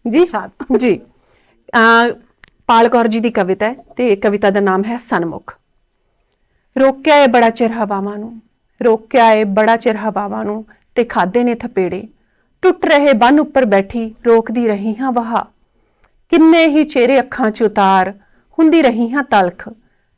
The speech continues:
Speaker 1: ਕੁੱਟੀ ਰੱਖਿਆ ਏ ਮੁੱਠ 'ਚ ਮੈਂ ਆਪਣੇ ਹਿੱਸੇ ਦਾ ਆਇਆ ਸਮਾਨ। ਪਰ ਅੱਜ ਇਸ ਆਦਮ ਸ਼ੀਸ਼ੇ ਦੇ ਸਨਮੁਖ ਮਿਟਦੀ ਜਾ ਰਹੀ ਏ ਤਿਉੜੀ ਸਹਿਜੇ ਸਹਿਜੇ। ਉਤਰ ਗਏ ਨੇ ਸਭ ਚਿਹਰੇ ਅੰਦਰ ਕਿਤੇ,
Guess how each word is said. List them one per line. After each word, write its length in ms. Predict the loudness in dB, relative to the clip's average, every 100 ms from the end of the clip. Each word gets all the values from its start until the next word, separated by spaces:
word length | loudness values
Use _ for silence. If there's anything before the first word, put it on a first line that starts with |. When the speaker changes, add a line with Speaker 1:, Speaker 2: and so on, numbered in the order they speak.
| _
Speaker 1:
ਕੁੱਟੀ 360 | -2 0 2 2
ਰੱਖਿਆ 480 | 2 -2 -2 2 2
ਏ 300 | 4 2 0 -8 _ _ _ _ 0
ਮੁੱਠ 220 | 0 0
'ਚ 140 | -4
ਮੈਂ 200 | 0 0
ਆਪਣੇ 280 | 0 -2 -2
ਹਿੱਸੇ 320 | -2 -4 -4
ਦਾ 180 | -4 -4 -4
ਆਇਆ 280 | -4 -2
ਸਮਾਨ। 480 | -4 -6 -6 -8 -12 -20 _ _ _ _ _ _ 0
ਪਰ 240 | 2 2 0 0
ਅੱਜ 140 | 0
ਇਸ 300 | 0 -2 -2 -4 0
ਆਦਮ 400 | 4 4 4 2
ਸ਼ੀਸ਼ੇ 520 | 0 -2 -4 -2 0
ਦੇ 100 | 0
ਸਨਮੁਖ 600 | 0 -2 -4 -4 -8 -16 -20 _ _ _ -2
ਮਿਟਦੀ 340 | 0 0 0 2
ਜਾ 300 | 4 4 4
ਰਹੀ 280 | 2 2
ਏ 60 | 0
ਤਿਉੜੀ 440 | 0 -2 -2 -4 -10 _ _ _
ਸਹਿਜੇ 440 | -6 -2 0 0 -2
ਸਹਿਜੇ। 480 | -2 -6 -8 -16 -16 -20 -20 _ _
ਉਤਰ 340 | -4 -4 0 2
ਗਏ 320 | 4 6 6
ਨੇ 140 | 4
ਸਭ 220 | 2 2 0
ਚਿਹਰੇ 500 | 2 4 6 4 2 _ _ -4 0
ਅੰਦਰ 280 | 4 4 2
ਕਿਤੇ, 440 | 2 0 -2 -4